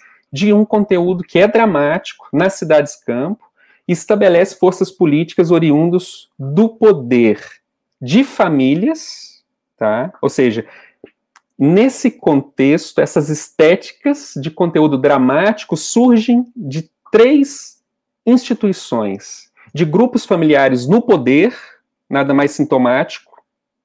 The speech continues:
do Brasil atual, de grupos agrário-industriais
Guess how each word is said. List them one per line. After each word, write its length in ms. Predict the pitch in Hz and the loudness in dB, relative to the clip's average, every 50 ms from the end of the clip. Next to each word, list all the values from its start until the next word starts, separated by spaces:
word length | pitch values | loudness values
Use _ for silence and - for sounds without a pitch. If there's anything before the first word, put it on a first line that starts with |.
| _ _ _ _ _ | _ _ _ _ _
do 200 | - 127 123 143 | -8 -2 0 0
Brasil 340 | 135 131 123 120 113 120 120 | 2 2 2 0 2 0 -2
atual, 580 | 113 - - 113 107 113 120 151 - 254 - _ _ _ _ _ _ _ _ _ _ _ _ _ - - - _ - | 0 0 0 0 2 2 2 0 -2 -4 -8 _ _ _ _ _ _ _ _ _ _ _ _ _ -20 -20 -20 _ -4
de 120 | 139 190 | -2 0
grupos 420 | 175 170 220 247 254 247 226 180 185 | 2 2 2 2 2 2 0 2 4
agrário-industriais 2000 | 185 165 147 135 147 156 160 165 160 156 156 156 - - 185 220 220 175 170 196 190 - - - 156 143 131 123 117 127 143 208 226 - - - - - - - _ | 2 2 4 4 4 6 6 6 6 6 4 2 2 2 2 2 2 2 2 0 0 -2 -2 -2 0 2 4 4 4 4 2 0 -2 -6 -10 -14 -14 -16 -20 -20 _